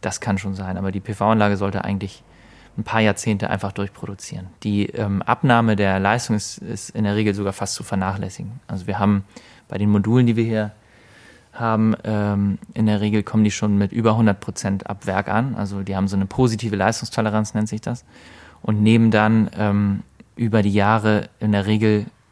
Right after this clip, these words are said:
ich glaub, das Fraunhofer Institut ist auf null Komma ein Prozent pro Jahr gekommen. So, wenn die jetzt mit hundertzwei Prozent kommen, dann habe ich ja schon mal ein paar Jahre, bis ich überhaupt hundert Prozent erreicht habe. Also tatsächlich, ähm, geht es bei den Altanlagen, bei den über zwanzigjährigen Anlagen zum Beispiel,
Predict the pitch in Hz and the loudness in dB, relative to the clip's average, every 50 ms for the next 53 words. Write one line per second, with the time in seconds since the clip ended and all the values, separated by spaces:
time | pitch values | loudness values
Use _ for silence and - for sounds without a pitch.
0 | _ - 107 - - 104 - 104 - - - 104 110 113 113 104 - 107 107 - | _ -16 -14 -10 -10 -10 -10 -10 -8 -2 2 4 4 4 4 2 0 -2 -4 -4
1 | - 104 - - 107 - - - - - - - 110 110 113 - - 110 98 95 | -6 -8 -8 -8 -8 -8 -8 -8 -10 -10 -6 -4 -2 -2 -2 -2 -2 -4 -2 -2
2 | 95 98 101 - - 98 - - 107 98 98 - - 107 98 95 95 92 98 95 | -2 -2 -4 -4 -6 -10 -6 -4 -4 -4 -4 -4 -4 -4 -4 -2 -2 -4 -4 -6
3 | - - - 98 95 - _ _ - - - - - - - - _ - 104 92 | -8 -8 -12 -12 -12 -14 _ _ -20 -20 -20 -20 -20 -20 -20 -20 _ -10 -6 0
4 | 98 107 107 107 107 - - - 117 123 117 104 - - 113 113 110 - 123 117 | 2 4 6 6 4 4 2 0 2 4 4 4 2 2 2 2 2 0 -2 -2
5 | - 123 110 107 - - 110 113 107 104 107 104 101 110 101 - - 104 98 101 | 0 0 0 0 0 0 0 2 2 2 0 -2 -4 -4 -6 -6 -4 -4 -2 -2
6 | - 104 101 104 101 101 98 98 98 98 - 208 208 196 - - - 208 196 - | -2 0 0 2 2 2 0 -2 -4 -6 -4 -2 -2 -2 -2 -2 0 0 0 -2
7 | - - - - - 104 - 87 90 92 92 - - - - - 95 101 107 104 | -4 -10 -8 -4 -2 -2 -2 -2 -4 -8 -10 -12 -12 -12 -8 -6 -2 0 0 0
8 | - - - - - - - - - 107 98 107 117 113 104 113 110 104 - - | -2 -2 -10 -20 -20 -20 -14 -6 -4 -2 0 2 2 2 2 2 0 -2 -2 -8
9 | - - 107 107 104 104 104 104 - - - _ - - 113 101 113 107 - - | -8 -2 0 2 4 4 4 2 0 -2 -8 _ -6 -4 -2 -2 -2 -2 0 0
10 | 98 98 101 98 - 92 104 123 123 123 - 107 107 101 101 101 104 101 101 98 | 2 2 2 2 2 2 2 2 2 2 2 2 4 4 4 4 4 2 0 0
11 | 98 - 92 87 95 95 95 92 - - - - 55 - 107 107 98 - - 101 | -2 -4 -4 -4 -2 0 0 -2 -2 -6 -8 -8 -4 0 2 2 2 2 2 2
12 | 104 104 101 101 107 98 95 92 95 110 120 117 107 107 - - 104 101 98 95 | 2 2 0 -2 -4 -4 -2 0 0 2 2 2 2 0 -2 -4 -4 -4 -4 -6
13 | - - | -6 -10